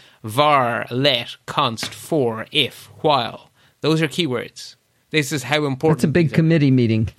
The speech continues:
Speaker 1: It's a very big committee meeting. So JavaScript got two new keywords in E S twenty seventeen, async and await. And they are our friends for today.
Speaker 2: Okay.
Speaker 1: So the first thing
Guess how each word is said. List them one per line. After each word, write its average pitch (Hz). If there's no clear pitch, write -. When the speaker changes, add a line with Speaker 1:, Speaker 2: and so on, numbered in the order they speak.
Speaker 1:
It's 135
a 113
very 127
big 110
committee 117
meeting. 113
So 139
JavaScript 190
got 143
two 196
new 170
keywords 123
in 117
E 120
S 117
twenty 113
seventeen, 151
async 240
and 151
await. 120
And 120
they 143
are 139
our 123
friends 113
for -
today. 104
Speaker 2:
Okay. 160
Speaker 1:
So 165
the 156
first 262
thing 175